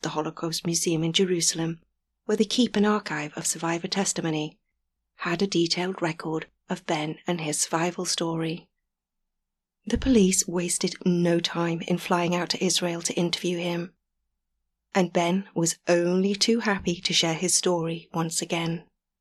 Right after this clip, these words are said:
And his statement was so strong and identifying of Savoniuk as the perpetrator that they finally had the survivor eyewitness testimony that the War Crimes Act required in order to go to trial.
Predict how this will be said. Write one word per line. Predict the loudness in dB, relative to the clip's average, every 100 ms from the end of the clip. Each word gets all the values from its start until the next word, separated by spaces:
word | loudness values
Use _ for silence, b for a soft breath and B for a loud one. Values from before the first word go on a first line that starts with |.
| _ _ _ _ _ _ _ 0
And | 2 4
his | 2
statement | 4 4 2 0 0
was | 2 4
so | 4 4
strong | 4 4 2 2 0
and | -2 0
identifying | 0 4 4 4 0 0 0
of | 4
Savoniuk | 2 4 2 2 -2 -4 -6
as | -6
the | -4
perpetrator | -2 -2 0 0 0 0 -2 -4 -8 _ _ _ _ _
that | 0 2
they | 0
finally | 2 2 4 4 2 -2 0
had | 2 2 0 -8 -2
the | 2
survivor | 4 6 4 4 0 2
eyewitness | 2 2 2 4 2
testimony | 2 2 2 0 0 -2 -6 _ _ _ _ -2
that | 2
the | 6
War | 8 8
Crimes | 6 2 2 2
Act | 0 -2 -4
required | -4 0 0 0 -2 -6 -12 _
in | 4 4
order | 4 2
to | 2
go | 0 -2
to | 0
trial. | 2 2 2 0 -2